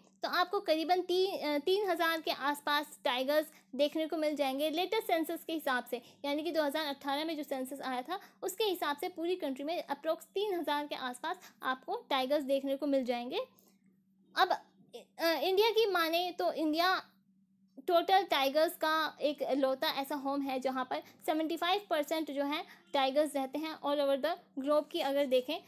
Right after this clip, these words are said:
तो पूरे ग्लोब में से सेवेंटी फ़ाइव परसेंट जो टाइगर्स हैं वो सिर्फ इंडिया में ही पाए जाते हैं। दो हज़ार दस में दस कंट्रियों ने मिलकर ये एक टारगेट सेट किया था कि दो हज़ार बाईस तक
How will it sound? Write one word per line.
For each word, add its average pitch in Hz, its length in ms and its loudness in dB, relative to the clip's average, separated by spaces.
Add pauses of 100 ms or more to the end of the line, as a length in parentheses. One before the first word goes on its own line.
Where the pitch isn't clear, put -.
(240)
तो 330 200 4
पूरे 403 320 -2
ग्लोब 330 240 2
में 320 120 -4
से 339 120 -4
सेवेंटी 320 340 -4
फ़ाइव 339 320 -4
परसेंट 320 340 -4
जो 320 60 -4
टाइगर्स 285 380 -4
हैं 294 80 -6
वो 294 120 -2
सिर्फ 311 240 -6
इंडिया 269 280 -2
में 285 100 -2
ही 302 120 -4
पाए 262 240 -2
जाते 247 260 -6
हैं। 311 140 -8 (1040)
दो 359 160 4 (140)
हज़ार 453 320 4
दस 349 260 4
में 359 260 -2 (400)
दस 370 220 8
कंट्रियों 403 440 2
ने 403 120 0
मिलकर 339 440 0
ये 359 300 -4 (220)
एक 302 280 0
टारगेट 294 380 2
सेट 311 300 -4
किया 285 220 0
था 311 160 -4
कि 339 140 -4
दो 294 180 0
हज़ार 320 280 0
बाईस 262 340 0
तक 214 120 -4